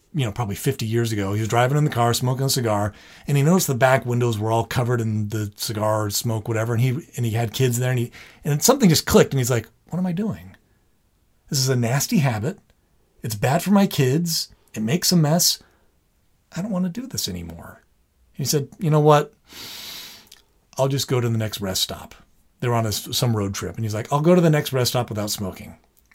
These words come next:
And he made it to the rest stop, and he's like, "Oh, I made it. Okay, well, I'll go to the next rest stop."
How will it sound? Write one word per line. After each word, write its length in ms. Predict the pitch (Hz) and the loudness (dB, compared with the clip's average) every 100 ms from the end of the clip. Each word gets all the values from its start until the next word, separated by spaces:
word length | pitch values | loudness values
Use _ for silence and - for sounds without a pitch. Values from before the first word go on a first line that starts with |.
| - | -6
And 80 | 127 | -2
he 40 | |
made 140 | 120 120 | 0 0
it 80 | 135 | -2
to 60 | |
the 80 | 135 | 0
rest 200 | 165 185 | 4 4
stop, 180 | 143 123 | 2 -2
and 80 | 120 | -2
he's 100 | 117 | -2
like, 140 | 120 247 | -4 -2
"Oh, 260 | 254 98 _ _ _ _ _ _ _ _ _ _ | -2 -2 _ _ _ _ _ _ _ _ _ _
I 60 | 120 | -2
made 220 | 165 285 | -2 -2
it. 160 | - - _ _ _ - | -6 -14 _ _ _ -2
Okay, 200 | 190 214 | 2 4
well, 240 | 185 240 202 - | 4 4 -2 -6
I'll 100 | 117 | -2
go 100 | 123 156 | 2 6
to 60 | |
the 60 | 196 | 8
next 260 | 233 233 | 8 6
rest 200 | 208 156 | 6 6
stop." 280 | - 98 92 | 4 0 -4